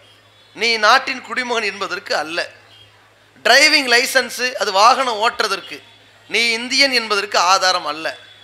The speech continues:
அப்ப எதை காட்டணும்? பர்த் சர்டிஃபிகேட் காட்டணும். இதுதான் உங்கள்ட்ட மூணாவது கேள்வி. ஆயிரத்தி தொள்ளாயிரத்தி எண்பத்தேழுக்கு முன்னால் பிறந்தவர்களின்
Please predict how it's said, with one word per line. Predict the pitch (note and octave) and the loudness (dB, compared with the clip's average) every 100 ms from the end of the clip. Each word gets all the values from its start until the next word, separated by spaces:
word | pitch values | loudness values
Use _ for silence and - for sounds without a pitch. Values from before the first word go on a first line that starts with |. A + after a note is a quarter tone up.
| - | -16
அப்ப | - - | -12 -8
எதை | F3 A#3 D#4+ | 2 4 6
காட்டணும்? | E4+ C#4 C4+ B3+ A3 G3+ - - _ - | 4 4 4 2 0 -4 -12 -20 _ 2
பர்த் | G3 - C#4 | 2 2 0
சர்டிஃபிகேட் | B3 - F3+ D#3 A#3 - | 0 0 -6 -4 -4 -4
காட்டணும். | F3+ D#3 D#3 A#2+ - _ | -4 -4 -4 -14 -20 _
இதுதான் | E3+ E3 G#3+ B3 | -14 0 0 0
உங்கள்ட்ட | F3 F3+ E3+ A#3+ F3+ | -4 -6 -6 -6 -8
மூணாவது | G3+ G#3 E3+ | -4 -2 -2
கேள்வி. | D#3 D3+ C3 A2 - _ _ _ _ _ _ _ - | -6 -12 -14 -18 -20 _ _ _ _ _ _ _ -10
ஆயிரத்தி | - G3+ C#4 D4 C#4 C4+ | 2 4 6 4 2 -2
தொள்ளாயிரத்தி | B3+ B3 A#3+ A#3 A3 A3 G#3 | 2 4 4 2 -2 -2 -4
எண்பத்தேழுக்கு | A#3 C4 C4 A3+ G#3 G3+ | 2 0 4 2 2 -4
முன்னால் | F3 G3 A3 A3+ A#3+ A3+ | -10 -10 0 6 6 4
பிறந்தவர்களின் | F3+ F#3+ G#3 G3+ F3+ D3+ D#3+ F#3+ G#3 F#3 | -4 -4 -2 -2 -4 -4 -6 -6 -10 -14